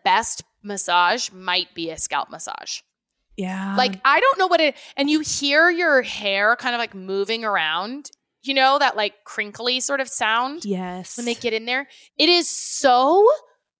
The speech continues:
Speaker 1: relaxing and soothing. And so she did a full body. It was, like, a ninety minute. And I just wanted to be like, "Just don't, just don't leave my head. Just stay
Speaker 2: Yeah.
Speaker 1: right there.
Speaker 2: Let,
Speaker 1: Stay
Speaker 2: can we
Speaker 1: right where you are.
Speaker 2: tack
Speaker 1: Get up
Speaker 2: on
Speaker 1: there."
Speaker 2: ten more minutes?
Speaker 1: Ten more minutes of
Speaker 2: 10
Speaker 1: just
Speaker 2: more minutes.
Speaker 1: getting a, s-, a head massage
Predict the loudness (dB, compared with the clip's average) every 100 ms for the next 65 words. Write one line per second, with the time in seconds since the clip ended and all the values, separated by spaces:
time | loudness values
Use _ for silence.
0 | _ 0 2 2 2 0 -2 -2 0 0
1 | -4 -4 -4 -2 -4 -2 -2 -2 -4 -4
2 | -2 2 2 4 4 6 6 2 0 -4
3 | -8 -8 -4 0 0 -2 -4 -2 -2 -4
4 | _ -20 -20 _ 0 2 0 0 -2 -2
5 | -2 -6 -6 -4 -6 -4 -6 -10 _ -12
6 | -8 -8 -8 -12 -12 -12 -12 -8 0 4
7 | 4 2 -2 -8 -2 0 0 0 0 -2
8 | -4 -4 -2 -2 0 0 0 -2 -6 -8
9 | -10 -12 -8 -4 -2 -2 -6 -10 -18 -20
10 | _ -10 -6 -4 -6 -6 -8 -6 -2 0
11 | 0 -2 -4 -2 -4 -4 -10 -20 -20 _
12 | -4 -2 -2 -2 -2 -4 -6 2 2 2
13 | -4 -4 -4 -4 0 4 6 4 0 -4